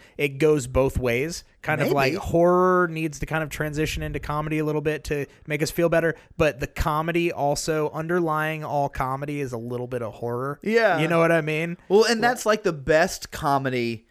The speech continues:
Speaker 2: is understanding truths at the heart of society.
Speaker 1: Right.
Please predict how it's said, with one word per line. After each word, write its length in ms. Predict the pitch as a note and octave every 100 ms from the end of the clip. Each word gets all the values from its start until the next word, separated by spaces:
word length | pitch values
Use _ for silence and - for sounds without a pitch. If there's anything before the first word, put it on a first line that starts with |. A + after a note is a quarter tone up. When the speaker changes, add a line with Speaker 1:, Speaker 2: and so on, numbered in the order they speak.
| _ _ _ - -
Speaker 2:
is 200 | D3 C#3 -
understanding 760 | D#3+ D#3 D3+ - C3 C3+ B2 -
truths 840 | - - C#3+ C#3+ D#3+ E3+ E3 -
at 140 | C#3 C3+
the 80 |
heart 400 | A2+ - B2+ C3
of 140 | C3+ C3
society. 680 | - C3 A#2+ A#2 C#3 F3+ G#3
Speaker 1:
Right. 260 | C#3+ C3